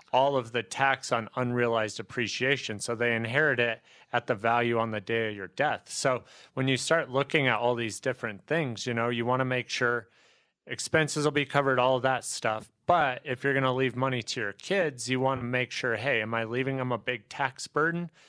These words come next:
Because this might also kind of be a little bit to their detriment as well. So a whole lot of different things to consider.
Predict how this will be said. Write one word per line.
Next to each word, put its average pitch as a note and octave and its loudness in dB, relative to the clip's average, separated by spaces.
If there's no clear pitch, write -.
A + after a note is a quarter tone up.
Because C3 0
this B2 -4
might C3 2
also B2+ -2
kind C3 -2
of G#2 -10
be B2+ 0
a A2+ -2
little A#2+ -2
bit A2+ -6
to A#2+ -6
their A2 -6
detriment A2 -8
as G#2+ -14
well. A2+ -2
So B2 -6
a - -18
whole E3+ 4
lot E3 4
of D3 0
different C#3 -2
things C#3 -4
to C3 -8
consider. C3+ -6